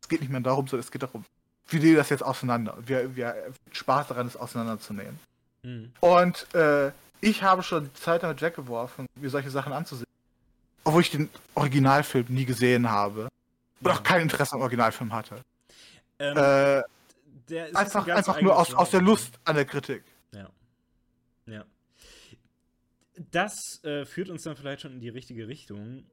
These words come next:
Speaker 2: von wegen, äh, wo kommt Kritik vielleicht an einem Ort, wo sie, ähm, nicht mehr wirklich sinnvoll ist, ne? Wir hatten jetzt begonnen mit Kritik als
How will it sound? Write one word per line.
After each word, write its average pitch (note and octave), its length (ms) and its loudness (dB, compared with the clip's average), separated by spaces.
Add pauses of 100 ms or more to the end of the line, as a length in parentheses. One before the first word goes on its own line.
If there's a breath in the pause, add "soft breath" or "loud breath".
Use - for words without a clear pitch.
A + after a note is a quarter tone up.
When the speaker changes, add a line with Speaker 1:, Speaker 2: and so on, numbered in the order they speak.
Speaker 2:
von B2 300 -14
wegen, A#2 540 -12
äh, G#2+ 400 -16 (460)
wo C3 560 -14 (3000)
kommt D3+ 340 -12
Kritik C#3+ 340 -16
vielleicht B2 240 -14
an A2 120 -20
einem A#2 200 -16
Ort, A#2+ 320 -14
wo A#2+ 100 -14
sie, G#2+ 380 -16
ähm, G2 580 -18 (840)
nicht B2 320 -16
mehr B2 240 -14
wirklich A#2 300 -18
sinnvoll G2+ 460 -20 (120)
ist, - 200 -20
ne? A2 220 -18 (300 soft breath)
Wir B2+ 80 -10
hatten D#3+ 120 -10
jetzt E3+ 180 -14
begonnen D3 380 -12
mit D3 180 -16
Kritik C#3+ 640 -18
als A#2 680 -14